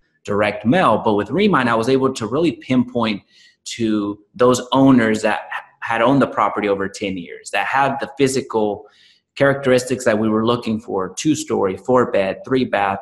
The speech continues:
two-car garage, front-facing garage, and things of that nature, and then marry it with those characteristics of the owner that were more susceptible to selling, those people that were,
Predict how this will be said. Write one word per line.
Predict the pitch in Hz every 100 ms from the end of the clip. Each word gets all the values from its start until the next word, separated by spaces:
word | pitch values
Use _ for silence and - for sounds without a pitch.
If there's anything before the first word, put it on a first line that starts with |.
| -
two-car | 147 - 113 98
garage, | 101 98 95 -
front-facing | 156 151 123 113 104
garage, | 101 95 90 92 101
and | 98 - _ _ -
things | 165 139
of | 127
that | 107 110
nature, | 165 202 - 113
and | 110 131
then | 147
marry | 139 156 160
it | 147 110
with | 117 -
those | 127 127 123 117 - - _
characteristics | 143 139 139 127 131 127 120 -
of | 107
the | 120 131
owner | 143 123 110
that | 104 92
were | 107 101 98 - _ _ _
more | 131 180 185
susceptible | - 127 147 123 - 120 110 107
to | 104
selling, | - 113 95 95 95
those | 104 110 -
people | 113 110 104
that | 101 98 95 - - _ _
were, | 104 101 104 104 104